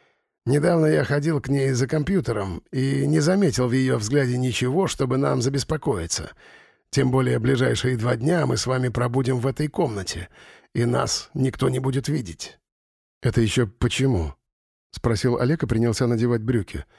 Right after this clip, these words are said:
«Мы же сейчас поедем на Рубинштейна». «Олег, э, сядьте и успокойтесь. Сегодня суббота, а любая уважающая себя компания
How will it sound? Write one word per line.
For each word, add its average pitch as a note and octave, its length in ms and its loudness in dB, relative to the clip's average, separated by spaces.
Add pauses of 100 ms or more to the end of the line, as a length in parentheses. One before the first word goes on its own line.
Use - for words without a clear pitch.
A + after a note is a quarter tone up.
(500)
«Мы A2+ 220 4
же G#2+ 120 2
сейчас A2+ 340 0
поедем B2+ 360 2
на C3+ 80 4
Рубинштейна». B2 720 0 (500)
«Олег, C3+ 460 -2
э, E2+ 260 -4
сядьте F#3 380 -2
и D#3 40 2
успокойтесь. - 800 -4 (380)
Сегодня C#3+ 640 0 (100)
суббота, - 600 -4 (340)
а A#2+ 100 0
любая B2 420 0
уважающая A#2 640 0
себя A#2 320 0
компания A2+ 720 -2